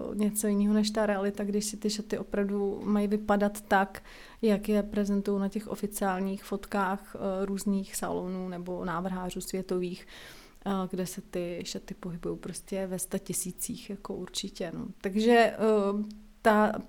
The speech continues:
práce na svatým šatech je opravdu velmi, eh, náročná, ať už materiálově, ať už, eh, prostě tím šitím nebo zdobením.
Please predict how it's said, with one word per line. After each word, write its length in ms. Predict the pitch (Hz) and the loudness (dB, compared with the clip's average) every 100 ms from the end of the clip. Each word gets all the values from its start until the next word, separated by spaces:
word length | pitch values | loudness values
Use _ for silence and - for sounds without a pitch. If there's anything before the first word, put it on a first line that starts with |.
| - | -2
práce 400 | 220 202 208 - | 6 8 8 4
na 80 | 220 | 2
svatým 340 | 214 208 202 208 | 2 -2 0 0
šatech 320 | 208 202 214 | 0 0 0
je 60 | |
opravdu 320 | 202 208 214 202 | -2 0 0 2
velmi, 680 | 196 196 196 196 196 196 - - - - - | 2 2 2 0 -2 -4 -8 -14 -14 -16 -8
eh, 400 | - 202 196 180 | 0 2 4 4
náročná, 920 | 202 196 196 233 240 233 196 185 196 202 - - | 4 6 6 6 4 4 4 0 -6 -10 -16 -6
ať 140 | 208 208 | -4 -2
už 120 | 208 | 2
materiálově, 960 | 202 202 208 202 190 190 185 180 175 | 2 4 4 6 4 2 -2 -4 -4
ať 220 | - 185 - | -6 -10 -8
už, 260 | - - | -6 -4
eh, 40 | - 185 175 185 - 180 - - - - | -2 -2 -2 -4 -6 -8 -14 -20 -20 -16
prostě 640 | - 196 - - 190 190 - - - | -10 -8 -8 -4 -2 -2 -4 -10 -4
tím 180 | 202 196 | 0 2
šitím 480 | - 214 - 196 190 | 2 -2 -4 -6 -4
nebo 220 | 190 196 | -2 -2
zdobením. 600 | 190 202 180 175 175 | 2 2 2 0 -2